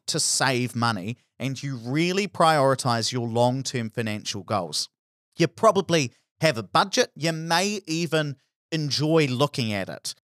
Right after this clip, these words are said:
So Stacey, who recently came on our show, and she was talking about how to save a lot of money, she would definitely be in that hoarder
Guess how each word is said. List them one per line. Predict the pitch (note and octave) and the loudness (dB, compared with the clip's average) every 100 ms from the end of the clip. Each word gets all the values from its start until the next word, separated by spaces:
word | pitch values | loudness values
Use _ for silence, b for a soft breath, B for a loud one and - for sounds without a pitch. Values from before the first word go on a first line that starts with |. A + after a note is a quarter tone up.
| _ | _
So | - F#3+ F#3+ | 4 6 6
Stacey, | - - G#3 G#3+ - A#2 D#3 | 2 2 0 0 -2 -2 -2
who | D#3 | 0
recently | C#3 D#3+ F3 D3 | 0 0 -2 -4
came | C#3+ C3 B2 | 0 0 2
on | B2 | 0
our | A#2 | -2
show, | G#2 - C3 | -2 0 0
and | A2 | 0
she | F3 | -2
was | C3 | -2
talking | - D3 B2+ | -4 -6 -6
about | A#2 B2 - | -2 -2 -2
how | A#2+ | -4
to | |
save | G#2 D3 B2+ G#2+ | -2 0 0 -2
a | |
lot | G2+ A#2+ B2+ - | -4 0 0 -2
of | A2+ | -4
money, | B2 A2 F2+ - _ _ - | -4 -6 -10 -18 _ _ -8
she | - F#3 G3 | -2 2 2
would | G#3+ A3 C#3+ - | 4 0 0 -6
definitely | D3+ F#3 G3 G#3+ A3 G#3 F#3 | 0 2 2 -2 -2 -6 -10
be | C3+ D#3+ G#2+ E2+ C3+ - | -4 -2 -2 -8 -14 -10
in | C3+ C#3 | -8 -4
that | B2+ - _ _ - | -4 -6 _ _ -4
hoarder | C#3+ C#3+ C3+ | -2 0 0